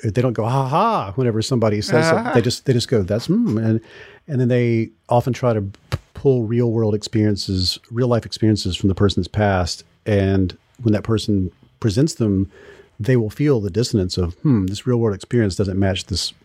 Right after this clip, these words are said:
Speaker 1: this, this sort of stated conclusion that I've presented." They don't point that out. They let all that happen on the other side. And I, I've seen in those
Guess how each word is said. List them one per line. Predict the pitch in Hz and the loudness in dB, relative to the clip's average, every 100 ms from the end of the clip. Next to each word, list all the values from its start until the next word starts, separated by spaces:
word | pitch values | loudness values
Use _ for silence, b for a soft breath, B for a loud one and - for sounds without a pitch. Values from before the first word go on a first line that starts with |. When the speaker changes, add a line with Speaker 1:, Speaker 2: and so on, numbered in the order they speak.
| _ | _
Speaker 1:
this, | - - - _ - - _ - | -8 -8 -12 _ -20 -20 _ -4
this | 98 | -2
sort | - 104 | 0 0
of | 92 | 0
stated | - - 113 107 98 | -2 -2 0 0 -2
conclusion | - 98 - 110 101 92 | -2 -4 2 2 2 0
that | 90 | 0
I've | 87 | -2
presented." | - 92 95 95 B B B B | -2 0 0 -2 B B B B
They | 110 | 0
don't | 131 | 0
point | 127 127 | 0 -2
that | 127 | 0
out. | 123 143 | 0 -2
They | 120 | -2
let | 113 | 0
all | 113 | 0
that | 110 85 | 0 -2
happen | 95 107 110 | -4 0 0
on | 101 | 2
the | 104 | 0
other | 104 | 0
side. | - 117 139 147 B B B B B _ | -2 -2 -2 -4 B B B B B _
And | 143 | -6
I, | - 120 170 | -2 -2 -2
I've | 135 - | -2 -2
seen | - 175 | -2 0
in | 127 | 0
those | 120 107 - | 0 -4 -10